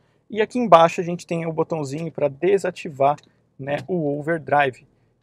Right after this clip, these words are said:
que eles chamam de esporte, ó. Então, ó, notem ali, ó, né, você tem a função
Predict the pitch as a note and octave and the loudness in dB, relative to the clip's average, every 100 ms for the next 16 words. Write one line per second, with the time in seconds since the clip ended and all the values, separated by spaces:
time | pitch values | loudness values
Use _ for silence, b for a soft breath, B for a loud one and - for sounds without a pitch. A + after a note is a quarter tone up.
0 | _ F3 E3 F3 - D#3 D3 D3 C#3 - | _ -2 -2 -2 0 2 2 -4 -8 -10
1 | - C#3 B2+ - - C3 C3 B2+ - _ | 0 2 2 -4 -16 -10 -10 -8 -12 _
2 | _ B2+ A#2+ C3+ B2 - - _ _ _ | _ -16 -12 -10 -10 -12 -16 _ _ _
3 | _ _ _ _ _ B2 A#2 A#2+ - B2+ | _ _ _ _ _ -16 -14 -14 -14 -12
4 | B2 A#2+ C3+ B2 B2 A#2+ | -12 -12 -12 -10 -10 -10